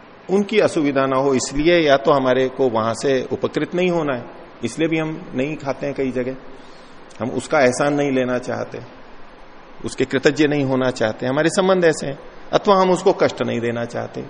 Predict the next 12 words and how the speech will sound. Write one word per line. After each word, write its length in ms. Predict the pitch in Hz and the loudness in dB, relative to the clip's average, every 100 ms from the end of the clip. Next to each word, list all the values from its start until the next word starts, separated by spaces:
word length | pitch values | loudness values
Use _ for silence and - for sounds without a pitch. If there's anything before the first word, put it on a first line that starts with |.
| - | -8
इसलिए। 360 | 123 117 110 107 - - - - - - - - - - - - - | -8 -6 -8 -8 -14 -20 -20 -20 -20 -20 -20 -20 -20 -20 -20 -18 -4
अब 160 | 107 165 | 2 4
ऐसे 220 | 180 185 | 4 4
में 120 | 180 | 2
हम 180 | 175 170 | 2 2
फिर 160 | 165 165 | 0 -2
कुछ 180 | 156 147 | -2 0
अलग-अलग 380 | 127 123 123 | 0 0 0
चीजें 340 | 120 113 135 143 | -2 -4 -4 0
बोल 200 | 110 95 | 0 0
देते 240 | 98 - | -4 -6
हैं 120 | 101 | -10